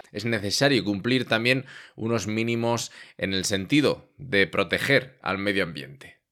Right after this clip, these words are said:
En un contexto como el actual, se hace imprescindible que en los equipos de producción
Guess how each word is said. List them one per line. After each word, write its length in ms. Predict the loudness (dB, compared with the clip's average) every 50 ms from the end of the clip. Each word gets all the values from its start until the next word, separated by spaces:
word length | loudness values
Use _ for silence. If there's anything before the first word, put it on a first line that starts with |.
| _ -4
En 140 | -2 -2
un 80 | -2 0
contexto 540 | 0 -2 0 0 0 0 0 0 0 0 0
como 160 | 2 2 4
el 80 | 4 4
actual, 500 | 2 0 -2 2 4 6 6 6 4 4
se 160 | 4 4 4
hace 160 | 4 4 2
imprescindible 840 | 0 2 2 0 0 0 -2 -4 -4 0 0 2 2 4 2 2 4
que 80 | 4
en 100 | 4 4
los 180 | 4 2 2 0
equipos 460 | -2 0 -2 -2 0 2 0 2 0
de 80 | 0 0
producción 640 | 2 2 2 0 -2 -2 0 2 2 2 0 -4